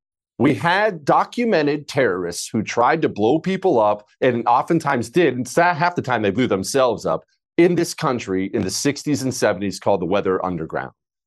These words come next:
And they were all committed communists. And in fact, they wrote down, I write down, I'll tell you the story of it in this, how twenty-five million Americans, by their estimation, were going to have to be removed from society and re-educated.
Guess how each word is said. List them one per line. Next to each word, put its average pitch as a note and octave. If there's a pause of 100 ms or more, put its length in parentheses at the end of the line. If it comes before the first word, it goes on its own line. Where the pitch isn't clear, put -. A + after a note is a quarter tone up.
(220)
And C3+
they C#3+
were C3+
all D3
committed E3
communists. A2+
And B2+
in A#2+
fact, C#3+
they B2
wrote D#3+
down, B2+
I G#2+
write A2+
down, G2+
I'll G#2
tell B2+
you A2
the F2+
story A2+
of F2+
it F2
in F#2+
this, F2 (280)
how B2+
twenty-five E3+
million D3
Americans, A2+
by A2
their B2+
estimation, G2+ (280)
were A#2
going C3
to E3
have C3+
to B2
be B2+
removed C#3 (100)
from D#3
society A2 (360)
and A#2+
re-educated. D3